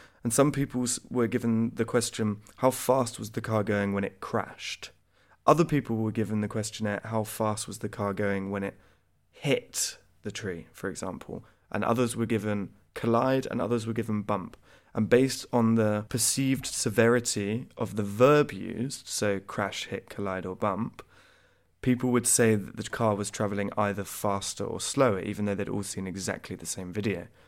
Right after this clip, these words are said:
So that shows how language is really, really important, the language you use, how important that is in defining your memory. And it was quite important for police interrogations because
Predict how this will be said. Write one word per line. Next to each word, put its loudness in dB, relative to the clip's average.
So -4
that 6
shows 2
how 0
language 2
is -2
really, 4
really 2
important, -2
the 2
language 2
you 2
use, -2
how 0
important -2
that -2
is -4
in 2
defining 2
your 2
memory. 2
And 4
it 0
was -2
quite 2
important -2
for 0
police 4
interrogations 0
because -2